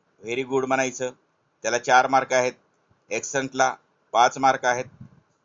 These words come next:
चांगला गुड तीन मार्क आहेत, समाधानकारक एक मार्क आहे, हलका आहे, अयोग्य आहे, पुअर आहे एक मार्क आहे. आणि बढती देण्यासाठी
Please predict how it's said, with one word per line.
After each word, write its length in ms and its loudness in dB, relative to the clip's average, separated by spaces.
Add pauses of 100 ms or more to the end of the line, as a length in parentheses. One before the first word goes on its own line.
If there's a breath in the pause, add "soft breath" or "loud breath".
चांगला 360 4
गुड 280 -2 (800)
तीन 160 -2
मार्क 320 0
आहेत, 220 -2 (240)
समाधानकारक 840 2 (560)
एक 200 -4
मार्क 280 2
आहे, 260 -2 (480)
हलका 320 2
आहे, 360 0 (100)
अयोग्य 400 0
आहे, 260 0 (440)
पुअर 280 2
आहे 320 2 (400)
एक 200 -4
मार्क 280 2
आहे. 260 -2 (920)
आणि 260 0
बढती 480 -2
देण्यासाठी 840 0